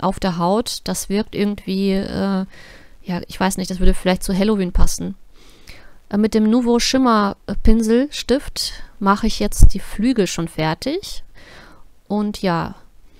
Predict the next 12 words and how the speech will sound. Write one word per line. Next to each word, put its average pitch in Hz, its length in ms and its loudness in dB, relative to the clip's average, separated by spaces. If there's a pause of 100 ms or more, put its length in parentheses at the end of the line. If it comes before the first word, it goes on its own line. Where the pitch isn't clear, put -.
(340)
ich 202 180 -4
habe 208 180 2
mich 214 120 -4
dann 190 140 0
noch 196 120 -4
entschieden, 208 800 -4
äh, 196 400 -4 (140)
meine 180 360 -4
weißen 180 520 -4
Gelpunkte 233 640 4
zu - 140 -8
setzen, 214 560 -4